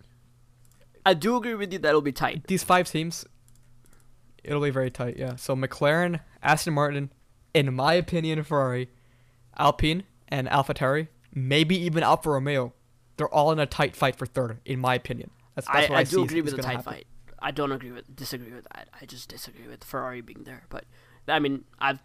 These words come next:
Speaker 2: Yeah,
Speaker 1: I think I've said
Speaker 2: okay.
Speaker 1: that enough. I don't think we need to <laughs> talk about that more.
Speaker 2: Mm-hmm. All right, and to wrap it up, do you think Bottas or Verstappen will be able to compete against Hamilton for the world title this year?
Speaker 1: I mean,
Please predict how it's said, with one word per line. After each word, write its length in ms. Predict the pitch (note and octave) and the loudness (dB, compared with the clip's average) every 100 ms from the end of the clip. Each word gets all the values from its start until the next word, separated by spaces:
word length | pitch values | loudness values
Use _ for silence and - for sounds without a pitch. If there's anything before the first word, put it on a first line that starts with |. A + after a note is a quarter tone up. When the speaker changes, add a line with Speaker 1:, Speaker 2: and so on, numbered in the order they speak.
| - | -14
Speaker 2:
Yeah, 200 | - B2 - | -8 -4 -4
Speaker 1:
I 60 | |
think 160 | D3+ C#3+ | -4 -6
I've 80 | B2+ | -6
said 80 | B2 | -8
Speaker 2:
okay. 40 | |
Speaker 1:
that 120 | B2 | -8
enough. 300 | A#2+ A#2 - | -10 -14 -10
I 80 | B2+ | -8
don't 160 | B2+ B2+ | -6 -8
think 140 | B2 | -12
we 60 | B2 | -14
need 100 | - | -10
to 280 | - F3+ - | -6 -4 -4
<laughs> 40 | |
talk 280 | - C#3+ - | -4 -4 -2
about 220 | - D3+ | -2 0
that 140 | F3+ | -2
more. 280 | C3+ C#3 - - - - - - _ _ - - | -2 -4 -6 -12 -20 -20 -20 -20 _ _ -16 -8
Speaker 2:
Mm-hmm. 200 | C3 B2 - - - - - - - - - - - - - | -6 -6 -10 -20 -20 -20 -20 -20 -20 -20 -20 -20 -20 -20 -12
All 100 | B2+ | -8
right, 140 | B2+ - | -8 -6
and 220 | C3+ C3+ | -6 -4
to 100 | C#3+ | -2
wrap 300 | C3 D3 - | 0 2 2
it 80 | C#3 | 2
up, 180 | C3+ - - _ _ - - _ _ _ - | 0 -6 -14 _ _ -20 -20 _ _ _ 0
do 60 | |
you 60 | F#3 | 0
think 220 | F3+ F3+ | 2 0
Bottas 680 | D3 C#3 D3 - D3+ - - - - - - | 2 4 2 2 -2 -2 -10 -18 -20 -16 -8
or 100 | C3 | -4
Verstappen 760 | C3+ - C3+ B2+ B2+ B2+ B2+ | -4 -2 -2 0 -4 -4 -6
will 160 | C3 C3 | -4 -2
be 100 | C#3+ | 0
able 120 | D3 | -2
to 60 | |
compete 380 | C#3 C#3 - C#3+ | -2 -4 -2 -2
against 260 | C3+ C#3 - | 0 -4 -2
Hamilton 420 | B2+ B2 A#2+ B2 | -4 -4 -4 -6
for 440 | - C3 B2 A#2+ G2+ | -6 -4 -4 -4 -8
the 80 | C3 | -6
world 180 | A#2+ A#2+ | -4 -4
title 240 | A#2+ B2 | -4 -6
this 180 | B2+ - | -6 -10
year? 140 | - - _ _ - _ - - - - | -12 -18 _ _ -20 _ -20 -20 -20 -20
Speaker 1:
I 140 | - | -20
mean, 280 | B2+ A#2 | -18 -18